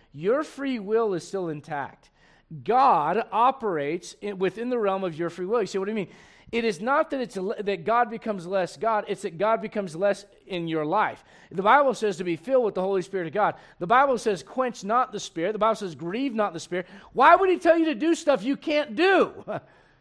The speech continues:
That doesn't make any sense, does it? So, so the idea that the Holy Spirit's work is irresistible is kind of a crazy concept. Uh,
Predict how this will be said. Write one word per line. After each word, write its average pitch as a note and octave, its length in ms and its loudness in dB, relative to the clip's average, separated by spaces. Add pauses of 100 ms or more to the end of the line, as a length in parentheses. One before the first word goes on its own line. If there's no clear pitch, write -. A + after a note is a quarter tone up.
(380)
That D4 120 8
doesn't D#4 220 0
make C4 220 2
any C4 140 -4
sense, E4+ 440 -6
does A#3+ 300 0
it? - 160 -14 (320)
So, - 260 2
so C4 220 2
the C4 140 2
idea B3+ 460 4
that C4+ 120 -10
the A3+ 140 4
Holy C4+ 260 0
Spirit's B3 520 -2
work A#3 320 -4
is F#3+ 200 -2
irresistible G#3 760 -4
is D3+ 80 -10
kind B3+ 160 -6
of D4 80 -6
a A3 60 -4
crazy G3 420 -8
concept. A3 600 -10 (220)
Uh, G3+ 120 -4